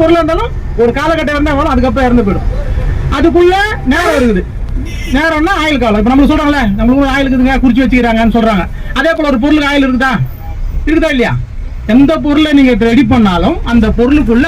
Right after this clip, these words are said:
ஒரு நேரம் இருக்கும். இதுதான் அதோட டைம், இந்த டைமுக்கு அப்புறம் அது இருக்கா? சொல்லாம பாத்துருக்கீங்களா? அதே டைம் நமக்கு இருக்குது, இருக்குதா இல்லையா?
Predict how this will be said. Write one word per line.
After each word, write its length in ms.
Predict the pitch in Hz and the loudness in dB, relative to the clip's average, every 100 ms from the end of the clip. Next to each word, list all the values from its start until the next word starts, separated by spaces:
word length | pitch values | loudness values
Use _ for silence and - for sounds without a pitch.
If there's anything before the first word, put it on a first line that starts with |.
| 269 | 2
ஒரு 100 | 214 208 | 2 2
நேரம் 200 | 226 190 | 2 0
இருக்கும். 220 | - - - - - - - - 240 | 0 -2 -2 -4 -2 0 0 0 2
இதுதான் 280 | 269 285 294 | 2 0 0
அதோட 160 | 240 214 | 0 0
டைம், 240 | 240 226 220 220 190 | 2 2 4 2 4
இந்த 120 | 220 202 | 2 2
டைமுக்கு 280 | 269 254 220 | 2 4 4
அப்புறம் 180 | 226 220 | 2 2
அது 80 | 208 | 2
இருக்கா? 200 | 208 254 | 2 2
சொல்லாம 200 | 254 254 | 0 0
பாத்துருக்கீங்களா? 440 | 262 254 247 294 - - - - - - 240 | 0 0 0 0 -4 -6 -8 -8 -8 -6 -4
அதே 140 | 302 302 | -4 0
டைம் 200 | 294 269 | 2 4
நமக்கு 220 | 285 285 | 4 4
இருக்குது, 220 | 262 220 | 4 2
இருக்குதா 240 | 285 320 285 | 2 0 0
இல்லையா? 200 | 220 | 0